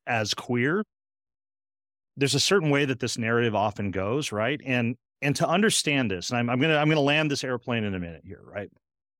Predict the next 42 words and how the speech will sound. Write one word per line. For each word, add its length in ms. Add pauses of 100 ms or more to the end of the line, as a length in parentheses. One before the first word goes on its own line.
To 120
understand 640
this, 200
people 260
have 140
to 100
understand 800 (160)
that 260
for 80
many 640
conservative 640
Christian 340
parents, 440
having 320
a 60
child 540
who 120
is 100
queer 480
is, 160
like, 140
the 80
worst 400
thing 160
that 80
could 120
happen. 300 (720)
It's, 320
I, 180
I 120
would 120
argue 340
that 120
for 80
some 220
of 60
these 100
people, 200
it 60
would 140
be 100
less 640